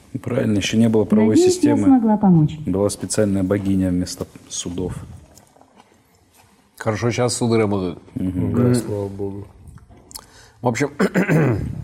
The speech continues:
Speaker 3: и Цезарь говорит: «Во-первых, конец вашей гражданской войне. Баста. М, еще вы, вы денег должны были Риму». И он говорит: «Вы больше Риму денег не должны.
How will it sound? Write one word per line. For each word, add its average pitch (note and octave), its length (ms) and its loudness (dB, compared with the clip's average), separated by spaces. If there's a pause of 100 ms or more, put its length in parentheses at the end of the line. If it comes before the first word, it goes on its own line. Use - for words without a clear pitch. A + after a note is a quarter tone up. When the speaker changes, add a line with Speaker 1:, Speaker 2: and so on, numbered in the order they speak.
(720)
Speaker 3:
и C#3+ 80 2
Цезарь D3 320 2
говорит: A#2+ 360 0
«Во-первых, A#2+ 540 -2 (140)
конец C3+ 360 -2
вашей A2 220 0
гражданской G#2 500 -2
войне. A2+ 280 -2 (1160)
Баста. G2+ 520 -2 (1120)
М, G2+ 200 -4 (240)
еще F3+ 420 2 (380)
вы, C3+ 240 2
вы C3+ 200 2
денег D#3 360 2
должны A2 340 0
были G2 220 -2
Риму». F2 320 -4 (340)
И A2+ 40 -4
он A2+ 80 0
говорит: G#2 280 -2
«Вы B2+ 260 0
больше B2+ 420 0
Риму C3+ 240 2
денег G#2+ 340 0
не G#2+ 80 -4
должны. G2 400 -4